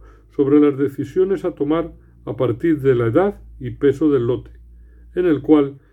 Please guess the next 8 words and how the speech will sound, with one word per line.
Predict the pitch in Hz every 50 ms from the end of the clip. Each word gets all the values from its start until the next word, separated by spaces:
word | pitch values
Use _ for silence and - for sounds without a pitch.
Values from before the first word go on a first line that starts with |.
| _ _
se | _ _ 135 120
pueden | 117 170 185 190 196 190
reducir | 175 180 180 175 160 151 135 135 - 190 165 135 - - _ _
o | _ 135 147 170
aumentar | 196 190 160 131 113 107 101 - 143 135 131 131 - _ _ _ _ _ _
los | - 135 139 123 110
niveles | 135 135 135 135 156 175 180 180 160 139
nutricionales | 160 160 151 147 143 135 127 131 - 135 151 196 196 156 - 110 - _